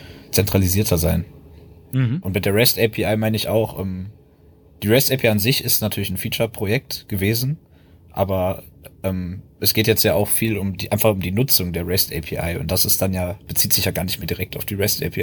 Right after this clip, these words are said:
Speaker 1: I, sondern auf alles im W-P-Admin im Prinzip,
Speaker 2: Ja.
Speaker 1: dass es die rest-A P I benutzen soll.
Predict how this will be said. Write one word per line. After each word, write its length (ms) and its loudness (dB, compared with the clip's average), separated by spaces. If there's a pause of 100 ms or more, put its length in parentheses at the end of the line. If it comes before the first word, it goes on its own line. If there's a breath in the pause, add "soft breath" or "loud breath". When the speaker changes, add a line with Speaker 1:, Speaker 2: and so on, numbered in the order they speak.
Speaker 1:
I, 40 -2
sondern 420 -6 (800 loud breath)
auf 240 2
alles 340 4
im 220 -4
W-P-Admin 540 0
im 100 -6
Prinzip, 440 -6 (520 loud breath)
Speaker 2:
Ja. 100 -2
Speaker 1:
dass 200 4
es 140 0
die 100 -4
rest-A 320 2
P 120 -4
I 60 -4
benutzen 360 -6
soll. 240 -8